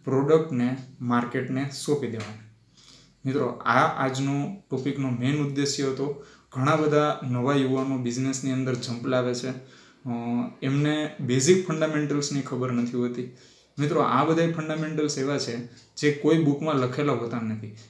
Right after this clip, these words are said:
એ ફક્ત ને ફક્ત experience થ્રુ જ આવે છે. એટલે આ basic ફંડા-, ફંડામેન્ટલ્સની તમે practice કરજો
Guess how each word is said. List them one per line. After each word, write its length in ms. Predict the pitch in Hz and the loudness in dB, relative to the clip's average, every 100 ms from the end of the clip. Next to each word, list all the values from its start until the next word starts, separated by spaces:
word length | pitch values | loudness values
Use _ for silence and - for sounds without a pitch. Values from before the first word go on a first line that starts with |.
| - | -4
એ 80 | 147 | -2
ફક્ત 320 | 156 147 185 | 0 -2 -2
ને 140 | 185 | -2
ફક્ત 300 | 156 147 - 151 143 | -2 -4 -2 -2 -2
experience 680 | 139 - 175 170 170 160 - | -4 -2 0 2 0 -2 0
થ્રુ 200 | 185 196 | 8 8
જ 80 | 131 | 8
આવે 220 | 110 110 | 4 0
છે. 120 | - - - - _ - | -4 -10 -14 -20 _ -8
એટલે 480 | 139 156 160 160 165 - - _ - | -6 2 6 4 2 -10 -20 _ -2
આ 100 | 156 | 2
basic 420 | 160 147 175 190 | 4 6 6 4
ફંડા-, 360 | 175 170 165 - | 2 0 -2 -4
ફંડામેન્ટલ્સની 840 | 160 160 165 160 160 156 156 156 | -4 2 4 2 2 -2 -2 -2
તમે 200 | 147 151 | -2 -4
practice 480 | 147 127 123 147 143 | -2 -4 -2 -2 0
કરજો 500 | 147 147 131 120 | 0 2 0 -4